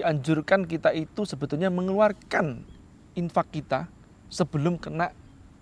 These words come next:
kewajiban kita. Artinya, delapan puluh tiga gram emas itu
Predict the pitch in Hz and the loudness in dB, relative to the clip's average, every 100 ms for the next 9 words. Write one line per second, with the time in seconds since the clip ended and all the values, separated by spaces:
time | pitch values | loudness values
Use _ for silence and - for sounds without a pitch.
0 | - 165 147 139 123 135 123 139 123 104 | -8 0 2 2 0 -2 -2 -4 -2 -4
1 | - - - - - 131 - 135 139 131 | -8 -20 -20 -20 -6 -6 -2 -4 -2 -4
2 | 170 - - - - - - - - - | -6 -12 -20 -20 -20 -20 -20 -20 -20 -20
3 | - - - - 160 151 185 196 214 190 | -20 -20 -20 -4 0 2 0 -2 -4 -2
4 | 147 139 - 139 147 - 156 147 - 165 | -2 -2 -2 0 0 0 -4 -4 -4 -10
5 | - 117 | -10 -16